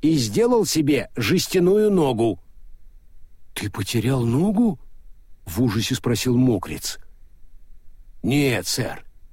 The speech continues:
просто прикупил себе старых доспехов", объяснил сморщенный старичок и хитро улыбнулся.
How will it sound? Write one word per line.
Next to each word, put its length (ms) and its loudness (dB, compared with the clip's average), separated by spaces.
просто 380 2
прикупил 500 2
себе 300 2
старых 360 2
доспехов", 680 0
объяснил 600 2
сморщенный 560 2
старичок 600 0
и 160 2
хитро 600 0
улыбнулся. 760 -2